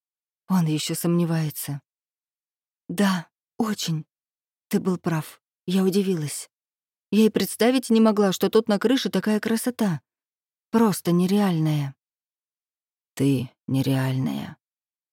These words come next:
Очень хочу осыпать тебя этими лепестками. Голенькую. Раздевайся». «Сначала ты».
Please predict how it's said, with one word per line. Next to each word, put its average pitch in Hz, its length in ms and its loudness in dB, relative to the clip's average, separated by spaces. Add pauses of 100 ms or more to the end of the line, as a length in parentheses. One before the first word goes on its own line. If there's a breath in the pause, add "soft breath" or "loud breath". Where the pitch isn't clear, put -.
Очень 135 360 0
хочу 147 400 -2
осыпать 143 560 -4
тебя 139 320 -4
этими 143 340 -2
лепестками. 135 800 -4 (560)
Голенькую. 139 880 -4 (600)
Раздевайся». 147 760 -2 (840)
«Сначала 175 680 0
ты». 190 320 -6